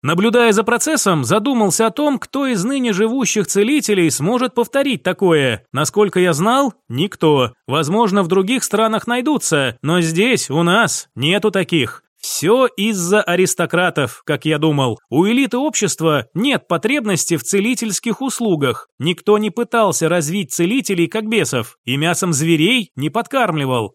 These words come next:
Кто вырастал, теми и пользовались. Ну, разве что сами целители обменивались знаниями и кое-какой опыт накопили. Но не то чтобы впечатляющий. Мой подход, когда целитель снабжался дополнительной энергией, был тем же самым, что использовали китайцы для своих ходоков.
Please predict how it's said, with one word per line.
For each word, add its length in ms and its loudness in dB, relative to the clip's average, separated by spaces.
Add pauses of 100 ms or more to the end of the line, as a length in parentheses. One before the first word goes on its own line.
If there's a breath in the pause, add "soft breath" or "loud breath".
Кто 240 2
вырастал, 540 0
теми 300 -2
и 20 0
пользовались. 760 0
Ну, 160 -2
разве 300 2
что 180 -2
сами 280 0
целители 520 0
обменивались 720 2
знаниями 680 2
и 20 -2
кое-какой 580 2
опыт 320 2
накопили. 720 0 (120)
Но 180 2
не 140 2
то 160 -2
чтобы 500 0
впечатляющий. 1160 -2 (100)
Мой 260 2
подход, 500 0
когда 340 0
целитель 440 0
снабжался 560 0
дополнительной 760 0
энергией, 640 0
был 220 4
тем 280 -2
же 100 0
самым, 400 0
что 220 0
использовали 580 -2
китайцы 600 0
для 120 0
своих 380 0
ходоков. 640 0